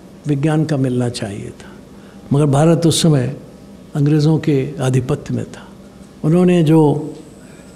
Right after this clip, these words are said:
सबसे पहला बेतार का तार चला के दिखाया, उसका पुरस्कार उन्हें नहीं मिला, मार्कोनी को मिल गया। मेरे कहने का तात्पर्य है कि हमारे विज्ञान की दिशा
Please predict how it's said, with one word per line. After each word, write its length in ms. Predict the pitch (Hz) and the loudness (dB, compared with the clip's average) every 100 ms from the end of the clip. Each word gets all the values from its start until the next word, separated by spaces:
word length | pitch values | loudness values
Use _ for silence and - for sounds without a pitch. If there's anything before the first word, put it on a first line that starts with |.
| - - | -20 -4
सबसे 320 | 175 170 185 | -2 0 0
पहला 400 | - 160 151 175 139 139 139 127 | 0 2 4 4 2 0 -4 -2
बेतार 380 | 147 165 156 | -2 0 -2
का 180 | 151 160 | 0 -2
तार 400 | 143 156 151 127 - - - - - | 0 0 2 0 -6 -18 -20 -12 -4
चला 220 | 131 135 | 0 0
के 160 | 135 | 0
दिखाया, 560 | 127 120 120 143 127 - - - - - - - - - - | -2 -2 0 0 0 -4 -14 -20 -20 -20 -20 -20 -20 -20 -6
उसका 300 | 160 - 185 | -4 -2 -2
पुरस्कार 500 | 170 160 - 165 156 | 0 0 0 -2 0
उन्हें 200 | 151 165 | 2 2
नहीं 140 | 156 | 2
मिला, 320 | 156 127 117 143 - - - | 0 0 -4 -8 -14 -18 -2
मार्कोनी 460 | 131 135 131 139 131 | 0 0 0 0 0
को 160 | - | -4
मिल 140 | 90 95 | -12 -14
गया। 280 | - 110 - - - - - - - - - - - | -16 -20 -20 -20 -20 -20 -20 -20 -20 -20 -20 -8 0
मेरे 180 | 196 190 | 2 2
कहने 280 | 185 196 | 4 4
का 120 | 196 190 | 4 2
तात्पर्य 560 | 185 165 - 160 151 | 0 -2 0 0 2
है 80 | 165 | 0
कि 100 | 165 151 | 0 -4
हमारे 420 | 143 156 202 220 | 0 2 4 4
विज्ञान 420 | 185 151 170 170 | 2 2 2 2
की 140 | 165 147 | 2 -2
दिशा 360 | 131 - 113 | -2 -4 -6